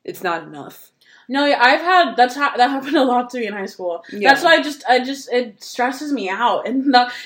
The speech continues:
Speaker 2: and I just, I think after it stressed me out, I just stopped thinking about it, and I was
Speaker 1: Yeah.
Speaker 2: just like, "I'm over it," because it was just too much stress. I would be, like, crying in my room if, like, something was happening in my house, and I would
Speaker 1: Yeah.
Speaker 2: be like, "Bro, if this God exists, then, like, stop it. Like, make this stop."
Speaker 1: Yeah.
Speaker 2: Or, like,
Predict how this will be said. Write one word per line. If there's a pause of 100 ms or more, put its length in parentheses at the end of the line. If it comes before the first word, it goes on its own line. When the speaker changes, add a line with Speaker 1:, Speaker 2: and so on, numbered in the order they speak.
Speaker 2:
and
I
just,
I
think
after
it
stressed
me
out,
I
just
stopped
thinking
about
it,
and
I
was
Speaker 1:
Yeah.
Speaker 2:
just
like, (240)
"I'm
over
it,"
because
it
was
just
too
much
stress.
I
would
be,
like,
crying (320)
in
my
room
if,
like,
something
was
happening
in
my
house,
and
I
would
Speaker 1:
Yeah.
Speaker 2:
be (180)
like, (300)
"Bro,
if
this
God
exists,
then,
like,
stop
it.
Like,
make
this
stop."
Speaker 1:
Yeah.
Speaker 2:
Or,
like,